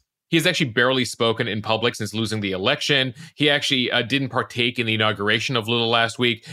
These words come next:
leaving Brazil for Florida, uh, at the end of his mandate. I actually posted a video on Instagram, Jill,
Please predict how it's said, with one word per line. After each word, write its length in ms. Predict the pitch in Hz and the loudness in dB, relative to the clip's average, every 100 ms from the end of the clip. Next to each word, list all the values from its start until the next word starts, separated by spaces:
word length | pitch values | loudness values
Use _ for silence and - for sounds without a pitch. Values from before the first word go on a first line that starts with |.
| 120 | -14
leaving 380 | - 120 131 123 | -2 0 2 0
Brazil 360 | 110 110 113 110 | 0 0 0 0
for 160 | 110 | -2
Florida, 640 | 98 - 123 120 113 113 110 - - - | -8 -2 0 4 4 2 0 -12 -6 0
uh, 40 | |
at 200 | 107 107 | 2 0
the 140 | 107 107 | 0 0
end 100 | 110 | 2
of 80 | |
his 140 | 110 98 | -2 0
mandate. 480 | 107 107 107 107 98 | 2 2 2 2 2
I 80 | |
actually 180 | 135 170 | 0 0
posted 240 | 143 120 107 | -2 -2 -2
a 60 | |
video 240 | 110 110 104 | 0 2 2
on 100 | 87 | 0
Instagram, 520 | 113 - 113 110 107 | -4 -2 0 0 2
Jill, 340 | 113 104 107 | 0 0 -2